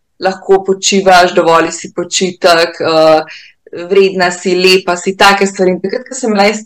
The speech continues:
težek moment, sem vzela te kartice ven in sem jih samo brala, eno za drugo, eno za drugo. In pač, kakor so to samo kartice, se pač noro, noro pozna, eh, efekt. Tako da jaz mislim, da bi si to mogla tudi vsaka pripraviti, takrat, ko se dobro počuti, ali pa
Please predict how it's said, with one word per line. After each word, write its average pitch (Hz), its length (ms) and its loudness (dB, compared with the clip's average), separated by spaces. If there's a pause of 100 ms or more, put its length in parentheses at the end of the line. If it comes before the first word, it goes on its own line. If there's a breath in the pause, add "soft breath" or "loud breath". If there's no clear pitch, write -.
težek 226 340 0
moment, 165 400 -4
sem - 180 -8
vzela 220 340 -2
te 233 120 -4
kartice 196 560 -2
ven 190 200 0
in 190 100 -8
sem 208 200 -2
jih 196 100 -4
samo 240 280 2
brala, 196 400 0 (160)
eno 240 340 -2
za 208 140 0
drugo, 202 320 0
eno 196 260 0
za 185 140 -6
drugo. 190 260 -4
In 185 220 -4 (600)
pač, 202 340 -4
kakor 202 340 -4
so 202 140 -8
to 214 120 0
samo 240 280 2
kartice, 214 680 0 (600)
se - 260 -4
pač - 300 -6
noro, 196 420 4
noro 170 320 0
pozna, 175 400 0 (220)
eh, 170 480 0
efekt. - 340 -8 (540)
Tako 175 100 -6
da - 20 0
jaz 202 140 -4
mislim, 233 220 -2
da 226 80 2
bi 202 40 -2
si 214 140 0
to 220 120 0
mogla 202 280 4
tudi 208 180 -4
vsaka 190 400 0
pripraviti, 185 460 0
takrat, 214 220 -10
ko 208 80 -8
se 196 180 -4
dobro 190 300 4
počuti, 196 280 -2
ali 190 180 2
pa 214 100 -4